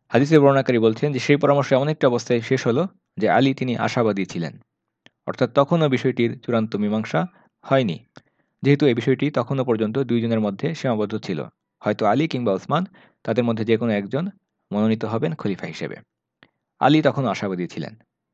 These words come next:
আব্দুর রহমান তিনি আলীর কাছ থেকে কিছুটা আশঙ্কাও করছিলেন, অর্থাৎ যদি বিষয়টি এরকম হয় যে ওসমানকে মনোনয়ন প্রদান করা হলো, খলিফা হিসেবে নিযুক্ত করা হলো, সেই ক্ষেত্রে আলী তিনি কী ভূমিকা গ্রহণ করেন।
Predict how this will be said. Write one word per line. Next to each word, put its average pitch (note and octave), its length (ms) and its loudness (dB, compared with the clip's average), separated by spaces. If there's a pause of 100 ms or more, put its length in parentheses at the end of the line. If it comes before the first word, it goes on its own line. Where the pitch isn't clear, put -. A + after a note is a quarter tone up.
(580)
আব্দুর C#3+ 260 4
রহমান E3+ 300 6
তিনি C3+ 400 -2
আলীর B2+ 240 2
কাছ C3 180 0
থেকে C3+ 200 2
কিছুটা A#2+ 400 -2 (120)
আশঙ্কাও C3 440 0
করছিলেন, F2 500 -10 (600)
অর্থাৎ B2+ 320 6
যদি B2+ 200 2
বিষয়টি C3 360 2
এরকম C3+ 280 2
হয় G#2+ 260 -2 (220)
যে G#2 100 2
ওসমানকে A#2 580 0 (540)
মনোনয়ন A2+ 340 2
প্রদান C3 220 -2
করা G#2 200 0
হলো, G2 260 -6 (160)
খলিফা A2+ 240 -2
হিসেবে A2 280 0
নিযুক্ত B2+ 280 -2
করা A2 220 0
হলো, A2 240 -2
সেই A#2+ 160 -2
ক্ষেত্রে A#2+ 400 -2 (540)
আলী C3 260 2
তিনি A#2+ 180 -4
কী D3 220 0
ভূমিকা A#2 320 0
গ্রহণ F2+ 260 -8
করেন। - 240 -10